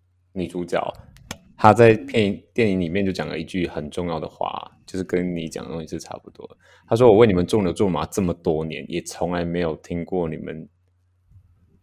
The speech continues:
讲一句感谢的话。”然后可能，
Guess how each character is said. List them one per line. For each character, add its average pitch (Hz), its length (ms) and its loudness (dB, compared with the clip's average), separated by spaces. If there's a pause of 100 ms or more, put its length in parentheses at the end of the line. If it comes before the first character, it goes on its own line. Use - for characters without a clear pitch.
(160)
讲 80 200 0
一 82 60 -6
句 90 240 -4
感 - 260 -4
谢 85 220 -4
的 - 100 -8
话。” - 380 -8 (640)
然 85 180 -2
后 92 560 2 (1300)
可 95 100 -2
能， 92 500 0